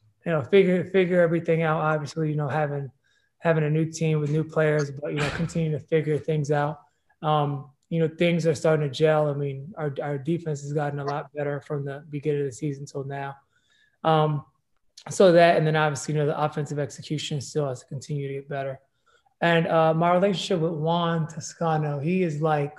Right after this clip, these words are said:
a little brother. Um, we've only known each other for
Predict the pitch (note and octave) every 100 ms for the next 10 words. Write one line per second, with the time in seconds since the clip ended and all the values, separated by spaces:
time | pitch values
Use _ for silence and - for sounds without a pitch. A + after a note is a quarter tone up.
0 | _ _ _ _ _ _ _ _ - D#3
1 | E3+ E3+ D3 E3+ E3 D#3+ D#3 D3+ - D#3+
2 | D#3 D3+ D3 C#3+ D#3 D#3+ F3 F#3 F3 E3+
3 | E3 E3+ D#3+ D3+ - D#3 D3 C#3